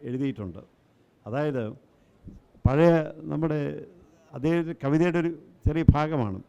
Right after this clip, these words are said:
ശീതീകരിച്ച കാറിൽ കോട്ടും സ്യൂട്ടും ഇട്ട് കൂളിംഗ് ഗ്ലാസും വെച്ച് മലർന്ന് കിടന്ന് ഗോഡ്സെ കാറിൽ പോകുമ്പോൾ ഗാന്ധിജി റേഷൻ വാങ്ങുവാൻ ക്യൂ നിൽക്കുന്ന ഒരു ചരിത്ര സന്ദർഭത്തിൻ്റെ വർത്തമാനകാല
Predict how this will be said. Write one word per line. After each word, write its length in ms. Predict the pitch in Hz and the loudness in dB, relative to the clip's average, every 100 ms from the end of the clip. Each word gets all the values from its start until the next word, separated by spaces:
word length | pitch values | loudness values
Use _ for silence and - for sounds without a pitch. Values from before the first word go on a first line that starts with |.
| _ _ _ _ _ _ - - | _ _ _ _ _ _ -16 -2
ശീതീകരിച്ച 640 | 147 156 190 180 180 156 165 | 2 4 4 2 2 2 0
കാറിൽ 300 | 135 139 131 98 - | 2 2 0 -2 -2
കോട്ടും 320 | 139 151 170 147 | -2 0 2 4
സ്യൂട്ടും 340 | 147 147 151 139 | 6 6 4 0
ഇട്ട് 200 | - 123 117 - _ _ _ 123 | 0 -6 -6 -14 _ _ _ 0
കൂളിംഗ് 280 | 156 160 156 | 2 2 2
ഗ്ലാസും 300 | 151 156 135 | -2 -2 -2
വെച്ച് 180 | 131 143 123 | -4 -6 -2
മലർന്ന് 360 | 135 156 156 131 | 2 2 2 2
കിടന്ന് 340 | 127 123 117 98 - _ _ _ _ - 107 | 0 -2 -2 -6 -12 _ _ _ _ -12 -2
ഗോഡ്സെ 340 | 147 151 160 - | -2 0 -4 -4
കാറിൽ 260 | 131 147 139 - | -4 -4 -6 -6
പോകുമ്പോൾ 440 | 135 127 117 104 - _ _ _ _ 98 | -6 -4 -6 -6 -10 _ _ _ _ -10
ഗാന്ധിജി 640 | 107 123 135 151 143 120 110 - - _ _ - | -6 -2 6 6 6 4 -2 -4 -16 _ _ 4
റേഷൻ 360 | 131 135 156 135 131 | 10 12 10 6 4
വാങ്ങുവാൻ 460 | 131 127 123 110 101 - _ _ - | 2 0 -2 -4 -8 -16 _ _ -2
ക്യൂ 140 | 147 165 151 | 4 4 4
നിൽക്കുന്ന 420 | 135 - 123 127 110 - _ - | 0 -4 -6 -6 -8 -14 _ -10
ഒരു 100 | 165 165 | -6 -4
ചരിത്ര 260 | 165 175 160 | -6 -2 0
സന്ദർഭത്തിൻ്റെ 840 | 156 156 151 160 165 151 156 147 175 - - _ _ _ - | 2 0 8 8 8 2 0 0 -2 -6 -20 _ _ _ 2
വർത്തമാനകാല 600 | - 170 160 165 156 | 6 6 6 2 2